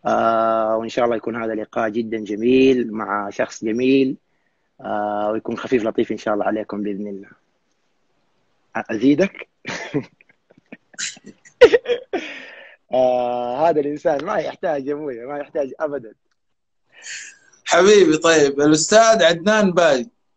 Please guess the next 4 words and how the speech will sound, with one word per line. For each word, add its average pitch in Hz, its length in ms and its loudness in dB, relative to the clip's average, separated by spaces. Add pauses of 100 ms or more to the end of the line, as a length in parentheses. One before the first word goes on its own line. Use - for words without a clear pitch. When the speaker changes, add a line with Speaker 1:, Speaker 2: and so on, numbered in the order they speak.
(320)
Speaker 2:
له، 202 260 2 (1160)
يعني، 147 680 -10 (380)
صغير 185 420 4
العمر، 202 540 4